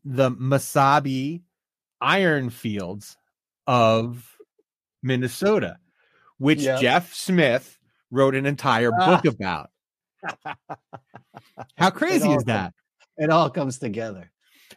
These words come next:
Speaker 1: And so I've been getting these, I've been getting these postcards, and I have hundreds. I'm gonna show you. I have maybe, really, maybe, like, two hundred.
Speaker 2: Yeah.
Speaker 1: And when I came across a,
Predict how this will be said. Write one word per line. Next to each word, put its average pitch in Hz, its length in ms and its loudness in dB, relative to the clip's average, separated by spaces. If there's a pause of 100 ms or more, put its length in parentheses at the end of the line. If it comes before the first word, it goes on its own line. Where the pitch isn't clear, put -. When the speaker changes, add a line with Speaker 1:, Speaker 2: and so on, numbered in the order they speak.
(140)
Speaker 1:
And 185 160 2
so 202 400 0 (480)
I've 190 140 2
been 233 140 0
getting 208 260 2
these, 196 200 -2
I've 180 140 2
been 190 100 -2
getting 196 200 0
these 185 120 -4
postcards, 135 920 2
and 127 480 -6 (300)
I 185 80 2
have 180 300 2
hundreds. 139 540 -4
I'm 135 100 0
gonna 147 160 -4
show 151 180 0
you. 120 240 2
I 120 140 2
have 113 400 2 (540)
maybe, 196 380 0
really, 156 260 2
maybe, 135 220 0
like, 123 200 0
two 139 220 0
hundred. 101 420 -4 (720)
Speaker 2:
Yeah. 107 280 -2 (140)
Speaker 1:
And 143 360 -2 (680)
when 160 260 -2
I 190 180 2
came 214 300 -4
across 180 760 0
a, 139 100 2